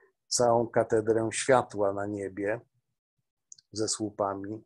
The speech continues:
rozświetlonymi. E, w tej mrocznym czasie,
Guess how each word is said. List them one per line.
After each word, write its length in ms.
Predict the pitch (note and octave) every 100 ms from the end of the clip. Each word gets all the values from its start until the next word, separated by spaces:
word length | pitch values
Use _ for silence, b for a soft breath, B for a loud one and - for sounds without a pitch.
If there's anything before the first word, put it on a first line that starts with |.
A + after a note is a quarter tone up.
| _
rozświetlonymi. 1120 | - A2 G#2 - A2 - G#2 G2+ F#2+ F#2+ - - _ _ _ _ _ _ - b b b _ -
E, 80 | B2+ B2+ B2+ B2+ C3
w 180 | B2+ -
tej 400 | - C#3 C3 C3+ -
mrocznym 840 | B2+ A#2+ B2 E3 F3+ - C#3 B2
czasie, 580 | B2 C3+ C3+ - D3